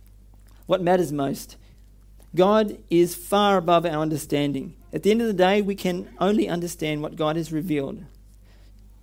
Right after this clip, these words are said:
God is far beyond our understanding. And what's not revealed is not important for our salvation. Secondly, please don't make this your focus.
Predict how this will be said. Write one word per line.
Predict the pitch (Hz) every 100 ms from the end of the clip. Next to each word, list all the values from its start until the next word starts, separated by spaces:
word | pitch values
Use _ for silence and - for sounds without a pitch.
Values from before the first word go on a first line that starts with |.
| -
God | 196 247
is | 202
far | - 214 214
beyond | 185 202 170
our | 165
understanding. | 156 165 147 143 143 - 160 - - - - - - - - - -
And | 160 170
what's | 240 196
not | 190 247
revealed | 220 202 220 294 -
is | - 147
not | 160
important | 180 175 175 160
for | 151
our | 151
salvation. | 143 147 143 147 143 160 - - - - - - - - - - - - - - - - - - - -
Secondly, | - - 240 240 160 226 - - - - - - - - - - -
please | 185 220 233
don't | 190 165
make | 160
this | 156 139
your | 139
focus. | 143 143 - -